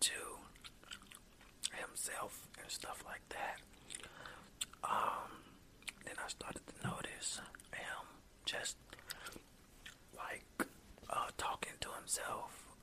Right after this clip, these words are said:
or just laughing out of the blue at s-, on nothing and stuff like that. So my mom took him to a mental health center. They,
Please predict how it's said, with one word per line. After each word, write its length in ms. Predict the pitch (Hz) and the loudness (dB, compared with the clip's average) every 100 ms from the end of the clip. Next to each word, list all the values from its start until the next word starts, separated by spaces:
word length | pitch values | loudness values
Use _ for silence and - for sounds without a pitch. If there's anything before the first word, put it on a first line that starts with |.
| - | 0
or 280 | - - - | 2 2 0
just 280 | - - - | 0 2 2
laughing 360 | - - - - | 2 0 0 0
out 80 | - | 0
of 80 | - | -2
the 180 | - - | -8 -2
blue 320 | - - - - - - - - - - - - | 0 0 -4 -8 -10 -10 -10 -10 -10 -12 -10 -2
at 180 | - - | 0 0
s-, 160 | - - - - - - | -2 -2 -6 -10 -8 -2
on 200 | - - - | 2 0 0
nothing 320 | - - - - | 0 0 -2 -2
and 100 | - | 0
stuff 240 | - - | 0 -2
like 220 | - - - | -2 -2 0
that. 240 | - - - - - - - - - - | 2 2 -2 -14 -14 -14 -14 0 2 8
So 140 | - - | 8 8
my 80 | - - | 0 -2
mom 240 | - - - | 0 0 -2
took 160 | - - | -2 -4
him 100 | - | 0
to 120 | - - - | -2 -2 -2
a 240 | - - - | 0 0 -2
mental 280 | - - - | -4 -4 -4
health 180 | - - | -2 0
center. 360 | - - - - | 0 0 -2 -4
They, 160 | - - | 0 -4